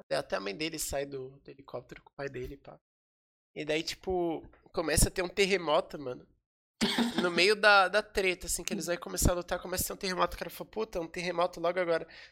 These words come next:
Speaker 1: Mano, o pai do Baki pega, assim, só dá um soco, assim, no chão, tá ligado?
Speaker 2: <laughs>
Speaker 1: E daí,
Speaker 2: Muito
Speaker 1: tipo,
Speaker 2: bom, cara.
Speaker 1: e daí faz, tipo, um, um buraquinho, assim, no chão e para de tremer, mano.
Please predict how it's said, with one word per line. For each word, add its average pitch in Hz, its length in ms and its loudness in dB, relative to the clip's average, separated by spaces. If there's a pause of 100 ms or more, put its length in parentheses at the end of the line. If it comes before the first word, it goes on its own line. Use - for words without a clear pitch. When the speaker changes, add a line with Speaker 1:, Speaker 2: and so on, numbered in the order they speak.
(160)
Speaker 1:
Mano, 190 200 2
o 143 60 -6
pai 180 200 4
do 190 120 -2
Baki 170 320 4
pega, 180 260 0
assim, 185 160 0
só 185 160 4
dá 165 100 -2
um 202 60 -6
soco, - 340 -2
assim, 175 180 -4
no 156 60 -8
chão, 143 220 -4
tá - 120 -14
ligado? 147 240 -2 (500)
Speaker 2:
<laughs> 240 560 2 (220)
Speaker 1:
E 339 80 6
daí, 339 280 6
Speaker 2:
Muito 370 120 4
Speaker 1:
tipo, 381 220 2
Speaker 2:
bom, 349 320 6
cara. 330 260 2 (360)
Speaker 1:
e 165 80 -2
daí 165 240 6
faz, - 300 2
tipo, - 260 -8
um, 175 520 -8
um 165 120 -16
buraquinho, 165 560 -4
assim, - 180 6
no 165 100 -6
chão 165 360 -2
e 185 100 -6
para 180 280 4
de 180 140 -8
tremer, 196 440 -4
mano. 139 200 -8